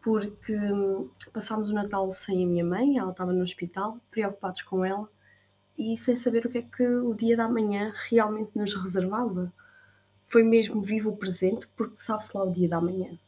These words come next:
E eu venho partilhar isto um pouco com vocês, esta reflexão do Natal. O que é que é o Natal para vocês? Porque, apesar de nós termos celebrado o Natal, como ela não estava, não soube,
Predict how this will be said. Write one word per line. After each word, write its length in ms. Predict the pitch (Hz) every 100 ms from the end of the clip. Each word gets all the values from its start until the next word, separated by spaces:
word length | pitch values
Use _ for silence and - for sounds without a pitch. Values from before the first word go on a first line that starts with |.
| _ _ _ _ _ - - _ _ _ _ _ _ _ _ _ _ _ _ - _ _ -
E 60 |
eu 60 | 320
venho 180 | 349 339
partilhar 360 | - 302 294
isto 220 | 277 - 262
um 80 |
pouco 180 | 254 247
com 140 | 240 214
vocês, 520 | 208 208 220 185 175
esta 260 | 190 190
reflexão 680 | 214 - - 214 - 208 190
do 120 | 185
Natal. 380 | 185 180 185 175
O 40 | 202
que 120 | -
é 20 |
que 100 | -
é 40 |
o 60 | 302
Natal 340 | 262 247 202
para 140 | 196 185
vocês? 540 | 180 175 - 180 - _ -
Porque, 380 | 240 - 220 - - - - - _ -
apesar 340 | 233 233 294
de 80 | 320
nós 140 | 285
termos 300 | - 233 208
celebrado 400 | - 196 185 180
o 60 | 185
Natal, 380 | 175 196 214 180
como 200 | - 233
ela 160 | 247
não 120 | 233 208
estava, 400 | - 202 190 190
não 160 | 220
soube, 380 | 240 - 254 254